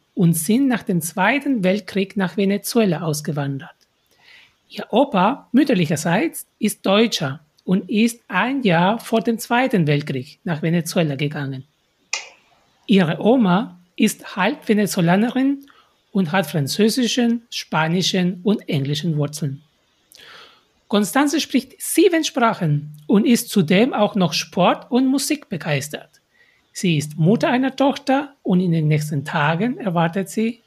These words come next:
Nachwuchs. Antonio Suels ist in Venezuela geboren und hat spanische, deutsche, irische und venezolanische Wurzeln.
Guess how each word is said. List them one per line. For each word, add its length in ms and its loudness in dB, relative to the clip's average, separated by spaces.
Nachwuchs. 640 -8
Antonio 400 0
Suels 400 2
ist 200 -2
in 100 2
Venezuela 480 0
geboren 520 -4
und 220 -2
hat 160 -2
spanische, 840 0
deutsche, 720 -2
irische 640 0
und 240 -2
venezolanische 880 -2
Wurzeln. 340 -10